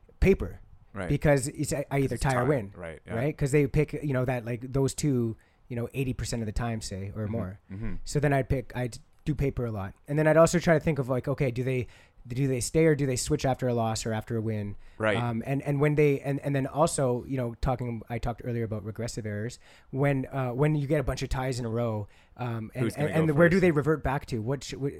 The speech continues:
Speaker 1: uh, you know, so do they revert back to rock? It seems like when they get a bunch of ties and they're kind of in this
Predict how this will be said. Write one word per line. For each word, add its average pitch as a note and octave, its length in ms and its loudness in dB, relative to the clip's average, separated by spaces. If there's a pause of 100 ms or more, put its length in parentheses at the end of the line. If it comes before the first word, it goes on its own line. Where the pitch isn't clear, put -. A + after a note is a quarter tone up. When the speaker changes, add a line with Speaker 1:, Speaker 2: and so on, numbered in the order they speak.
Speaker 1:
uh, B2 220 -6
you C3+ 80 -6
know, B2 100 -4
so A#2+ 140 -8
do B2 100 -4
they C3 140 2
revert A#2+ 320 -2
back B2 180 -4
to - 80 -6
rock? A2+ 300 -6
It C#3+ 100 -6
seems C#3 220 -4
like B2 120 -6
when C3 100 -6
they A#2+ 80 -8
get C3 120 -2
a B2 40 -6
bunch B2 160 -6
of A#2+ 60 -12
ties C3 200 -2
and C#3 100 -4
they're B2 60 -4
kind C3 140 -6
of B2+ 60 -6
in A#2 80 -8
this A2 200 -10